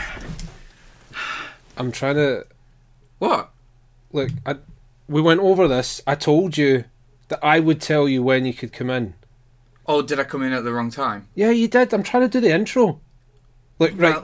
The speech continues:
Speaker 1: go,
Speaker 2: you,
Speaker 1: go,
Speaker 2: right,
Speaker 1: go,
Speaker 2: okay, I'll
Speaker 1: go
Speaker 2: do,
Speaker 1: out,
Speaker 2: we'll do
Speaker 1: go,
Speaker 2: it again.
Speaker 1: go
Speaker 2: Right, we'll do,
Speaker 1: outside
Speaker 2: do,
Speaker 1: and
Speaker 2: doing
Speaker 1: w-
Speaker 2: it again. Doing it again.
Speaker 1: I,
Speaker 2: Right.
Speaker 1: actually,
Speaker 2: Do you
Speaker 1: do you know, do you know what?
Speaker 2: Do you not wanna count me in on three?
Speaker 1: You've made it awkward. So
Speaker 2: Have I?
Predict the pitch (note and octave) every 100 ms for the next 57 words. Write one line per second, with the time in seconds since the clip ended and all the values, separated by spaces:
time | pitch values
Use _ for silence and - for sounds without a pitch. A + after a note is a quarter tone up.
0 | F3+ G3+ F3+ F3+ G3+ G3+ F#3 F#3 F3 F3+
1 | F#3 F#3 D#3+ E3+ F#3+ A3 G3+ E3+ G#3+ G#3
2 | G#3+ C3+ - F3+ G#3 D#3 F#3 F3 F3 -
3 | D3+ A3 G#3+ E3+ - - - F3 E3+ D3
4 | C3 C#3 E3+ G3 F#3 F#3+ G#3+ F3+ - -
5 | G3 F#3 F#3+ - F3 F3 F3 - _ _
6 | _ D3 E3 E3 E3 D#3 D3 C#3+ C#3 A2+
7 | A#2 C3 F2+ - _ _ - D3+ D3+ D#3+
8 | D#3 B2+ B2+ C3+ B2+ - - _ _ _
9 | _ - - -